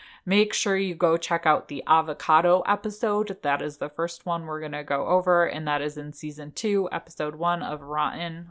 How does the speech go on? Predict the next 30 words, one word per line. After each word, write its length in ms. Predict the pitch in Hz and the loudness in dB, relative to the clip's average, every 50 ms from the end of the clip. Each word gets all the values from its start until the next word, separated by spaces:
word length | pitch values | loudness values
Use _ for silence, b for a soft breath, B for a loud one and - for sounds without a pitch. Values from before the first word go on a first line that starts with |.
| - - | -10 -6
over 240 | 170 165 165 180 180 | -6 -4 -4 -2 -2
on 180 | 185 190 190 | -2 -2 -2
Netflix. 680 | 202 220 226 - _ - 320 339 330 - - - - - B B B B B B B B | -4 -6 -8 -6 _ -4 -2 -2 -4 -8 -16 -18 -18 -20 B B B B B B B B
No, 460 | 165 165 160 160 156 160 160 175 175 | -12 -8 -4 -2 2 4 4 4 4
they're 160 | 170 175 175 | 4 4 4
not 240 | 175 175 180 - - - | 2 0 -2 -4 -6 -4
sponsoring 520 | - 202 196 196 202 214 220 220 220 214 | -2 -2 -2 -2 -4 -6 -8 -8 -6 -6
us. 240 | 226 233 226 - - | -6 -8 -8 -8 -6
We're 120 | - 165 160 | -6 -6 -4
just 260 | 160 160 156 - - | -6 -8 -8 -8 -8
super 340 | - 156 151 160 151 156 156 | -8 -6 -4 -4 -4 -4 -4
excited 600 | 160 160 - 175 160 160 165 165 165 165 165 - - | -6 -6 -4 -4 -2 -2 -2 -2 -2 -2 -4 -6 -8
to 400 | - 160 156 156 156 156 156 156 | -8 -8 -6 -4 -4 -4 -4 -6
dig 260 | 156 160 160 156 156 | -4 -4 -4 -2 -2
into 240 | 160 160 160 160 175 | -2 -4 -4 -6 -6
those 540 | 170 170 165 170 175 180 180 180 - - - B B B B B B B B B B B B - | -4 -2 0 0 0 -2 -4 -8 -12 -16 -16 B B B B B B B B B B B B -8
and, 380 | 165 160 151 151 151 147 147 | -6 -6 -6 -6 -8 -10 -12
you 120 | - 160 151 | -10 -10 -10
know, 320 | 147 147 147 151 156 165 _ _ _ | -10 -10 -12 -12 -14 -16 _ _ _
make 200 | - 165 160 151 | -8 -8 -8 -8
some 160 | - - 160 156 | -8 -8 -4 -2
avocado 560 | 151 147 143 147 147 - 151 143 147 143 147 | -2 -2 -2 -4 -6 -4 -4 -4 -4 -4 -8
toast 500 | 143 - - 147 143 143 143 - - - | -8 -8 -6 -4 -4 -6 -6 -10 -12 -12
and, 280 | 143 143 139 135 - - _ | -12 -12 -14 -18 -20 -20 _
and 140 | - 151 139 | -16 -16 -8
talk 260 | - 139 131 135 - | -4 -2 -2 -2 -4
about 240 | 147 147 143 143 139 | -4 -4 -4 -2 -2
it 220 | 139 135 - - _ _ _ - | -4 -4 -6 -8 _ _ _ -12
or 100 | 156 151 | -12 -10
something. 480 | - 151 143 135 - 147 143 147 147 | -8 -8 -10 -8 -6 -8 -8 -8 -10